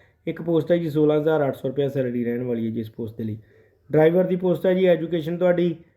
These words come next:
ਕਲਾਸ ਏਟ ਭਾਵ ਤੁਸੀਂ ਅੱਠ ਪੜ੍ਹੇ ਹੋ ਤਾਂ ਪੋਸਟਾਂ ਦੇ ਲਈ ਅਪਲਾਈ ਕਰ ਸਕਦੇ ਹੋ, ਜਾਂ class one ਐਮ ਟੀ driver for armed forces, ਅਹ, ਤੁਹਾਡੇ ਕੋਲ ਹੈ,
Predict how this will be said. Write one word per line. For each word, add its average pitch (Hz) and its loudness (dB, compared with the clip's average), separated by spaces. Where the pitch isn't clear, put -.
ਕਲਾਸ 156 2
ਏਟ 156 2
ਭਾਵ 165 2
ਤੁਸੀਂ 151 0
ਅੱਠ 143 -2
ਪੜ੍ਹੇ 160 2
ਹੋ 160 2
ਤਾਂ 156 0
ਪੋਸਟਾਂ 147 -4
ਦੇ 147 -2
ਲਈ 151 2
ਅਪਲਾਈ 143 0
ਕਰ 143 -2
ਸਕਦੇ 143 -2
ਹੋ, 156 4
ਜਾਂ 151 2
class 147 0
one 156 -4
ਐਮ 147 -4
ਟੀ 156 -6
driver 139 -2
for 139 0
armed 147 0
forces, 147 0
ਅਹ, - 0
ਤੁਹਾਡੇ 180 2
ਕੋਲ 170 2
ਹੈ, 156 2